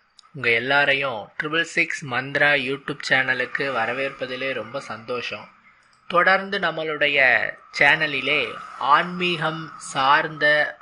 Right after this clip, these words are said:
பல அரிய பதிவுகளை பதிவேற்றம் செய்து கொண்டிருக்கிறோம். உங்களினுடைய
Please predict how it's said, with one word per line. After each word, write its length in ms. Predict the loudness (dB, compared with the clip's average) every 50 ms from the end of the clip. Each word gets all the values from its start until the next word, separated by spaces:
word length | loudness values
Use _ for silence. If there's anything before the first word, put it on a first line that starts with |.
| -12 -4
பல 440 | -2 -2 0 2 2 0 0 0 -2
அரிய 460 | -4 -2 -2 -2 -2 -4 -2 -2 -2
பதிவுகளை 840 | -2 -4 -6 -6 -6 -8 -8 -8 -6 -6 -6 -4 -6 -6 -6 -10 -12 -12
பதிவேற்றம் 680 | -12 -10 -8 -8 -4 -4 -4 -4 -6 -6 -8 -8 -8 -10
செய்து 360 | -16 -12 -10 -10 -10 -10 -12
கொண்டிருக்கிறோம். 720 | -16 -16 -14 -12 -12 -12 -12 -14 -12 -10 -8 -8 -8 -10 -12 -20 -20 _ _ -20 -20 -20 -20 _ _ _ _ _ _ _ -10
உங்களினுடைய 720 | -6 0 0 0 2 2 0 0 0 2 2 2 4 4